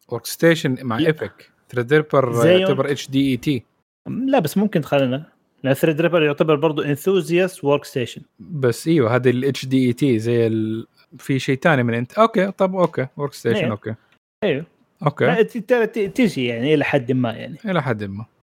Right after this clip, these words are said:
Speaker 2: إيه. لأن أعتقد هذه ما تنحط في السيرفر، هذه ممكن تنحط في اللابتوبات وورك ستيشن اللي تجي، آه،
Speaker 1: إيه، فهمتك.
Speaker 2: stand alone units، إيه. آه، المهم، آه، بالنسبة في المقارنات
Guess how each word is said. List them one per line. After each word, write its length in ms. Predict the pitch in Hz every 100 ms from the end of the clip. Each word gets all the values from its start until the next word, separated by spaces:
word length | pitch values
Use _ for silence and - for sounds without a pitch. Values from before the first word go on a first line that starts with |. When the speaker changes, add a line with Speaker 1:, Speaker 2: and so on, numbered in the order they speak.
| _ _ 175
Speaker 2:
إيه. 260 | 131 120 _ - - -
لأن 100 | 175
أعتقد 340 | 170 240 208
هذه 200 | 185 185
ما 360 | 165 156 160 180
تنحط 440 | 180 165 165 151
في 60 | -
السيرفر، 440 | - 135 127 120
هذه 80 | 151
ممكن 220 | 151 151
تنحط 300 | 139 131 151
في 80 | -
اللابتوبات 640 | 131 120 120 120 135 127
وورك 320 | 123 131 135 -
ستيشن 420 | - 143 - 131
اللي 160 | 120
تجي، 540 | 117 131 120 120 117 113
آه، 140 | 117
Speaker 1:
إيه، 340 | 135 123 117 107
فهمتك. 400 | - 113 127 127
Speaker 2:
stand 320 | - 156 147
alone 440 | 135 147 131 123
units، 240 | 113 107 -
إيه. 220 | 117 107 - _ _ -
آه، 640 | 127 131 131 131 127 127 208
المهم، 300 | 226 143 120 _ _ -
آه، 340 | 160 160 170 - -
بالنسبة 520 | 156 170 208 - -
في 300 | - - 175
المقارنات 840 | 156 151 - 165 165 175 151 190